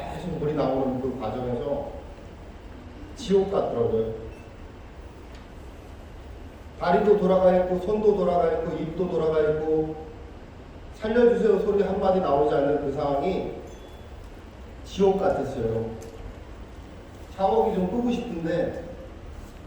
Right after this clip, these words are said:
못 끄니까 울었어요. 저거 좀 누가 꺼줬으면 좋겠는데 진짜 미칠 것 같았어요.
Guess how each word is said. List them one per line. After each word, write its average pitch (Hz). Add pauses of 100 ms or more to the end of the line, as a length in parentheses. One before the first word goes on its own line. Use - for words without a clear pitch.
(560)
못 185
끄니까 123 (840)
울었어요. 120 (2000)
저거 160
좀 147
누가 156
꺼줬으면 190
좋겠는데 120 (2750)
진짜 170
미칠 -
것 -
같았어요. 117